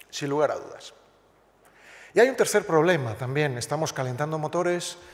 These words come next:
Antes de que pierda la atención de todos ustedes, ahora que la tengo, le planteo el tercer problema con Cernuda.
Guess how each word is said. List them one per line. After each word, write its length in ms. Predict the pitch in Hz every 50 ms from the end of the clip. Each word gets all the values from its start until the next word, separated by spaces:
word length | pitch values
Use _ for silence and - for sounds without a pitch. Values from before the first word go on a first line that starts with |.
| - - - - - - -
Antes 240 | 139 131 151 135
de 60 | 139 131
que 100 | 131 127
pierda 260 | - 143 143 143 139
la 80 | 131
atención 340 | 120 120 120 110 - 139 139
de 100 | 135 135
todos 260 | 127 135 135 127 -
ustedes, 520 | 131 - - 139 143 143 147 147 147 147 -
ahora 200 | 117 117 120 120
que 60 | 123
la 100 | 123 120
tengo, 600 | 117 - 139 143 139 147 147 147 - - - - -
le 80 | - 135
planteo 320 | - 131 120 113 143 143
el 80 | 139 123
tercer 280 | 147 127 - 143 139
problema 600 | 135 139 135 135 139 147 151 147 147 147 143 - - -
con 120 | 147 135
Cernuda. 480 | - 143 131 135 156 160 156 151 156